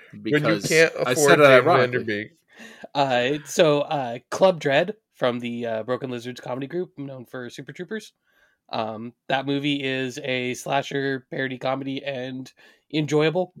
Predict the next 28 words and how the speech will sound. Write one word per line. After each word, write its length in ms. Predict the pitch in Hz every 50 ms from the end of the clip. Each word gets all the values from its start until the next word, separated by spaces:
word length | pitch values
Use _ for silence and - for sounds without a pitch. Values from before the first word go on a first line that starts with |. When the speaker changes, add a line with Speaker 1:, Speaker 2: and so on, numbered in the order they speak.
| - - -
Speaker 3:
but 260 | 139 131 127 143 - _
not 240 | - 139 131 117 117
good. 180 | 131 135 143 - _ _ _ _ _ _ _ _ _ _ _ _ _ _ _ - - - - _ _ _ _ _ _ _ _ _ _ _ _
And 140 | 143 143 139
then, 280 | 139 135 131 127 127 131 -
uh, 300 | 139 135 131 123 117 127 123
also 300 | 147 151 156 - 156 143
because 300 | 131 147 - 147 139 139 -
I 120 | 151 147
do 160 | 139 135 170
feel 120 | 160 - 190
like 180 | 185 170 156 165
we 140 | 156 151 151
need 140 | 156 151
a 80 | 143 131
horror 260 | - 127 123 120 127 135
entry 260 | 135 135 - 151 147
on 100 | 143 139
here, 160 | 143 143 143
otherwise 300 | 127 113 123 123 120 117
it's 80 | - 143
not 100 | 139 139
representative. 520 | 127 113 117 123 123 135 151 156 151 - _ - - - - _ _ -
Um, 280 | 123 123 120 117 120
nineteen 260 | 147 180 185 220 233
eighty-six's 640 | 240 254 254 247 - - 247 - - 254 233 - -
Maximum 480 | 156 180 214 254 254 - 254 240 208
Overdrive, 640 | 175 220 269 285 247 165 170 143 113 110 110 - -